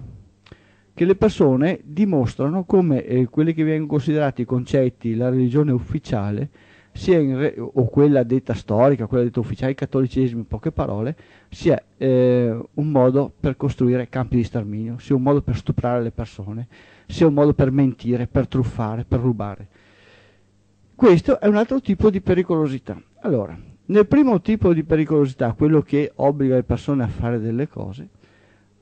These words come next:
ricordiamo che, eh, se le persone non vengono costrette con la violenza, è una scelta comunque loro,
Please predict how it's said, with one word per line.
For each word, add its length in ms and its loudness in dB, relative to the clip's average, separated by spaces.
ricordiamo 640 0
che, 200 2
eh, 720 0
se 220 -2
le 100 4
persone 440 0
non 120 0
vengono 280 0
costrette 560 -4
con 160 -4
la 40 0
violenza, 640 -4
è 120 -6
una 180 -2
scelta 500 -6
comunque 540 0
loro, 460 -2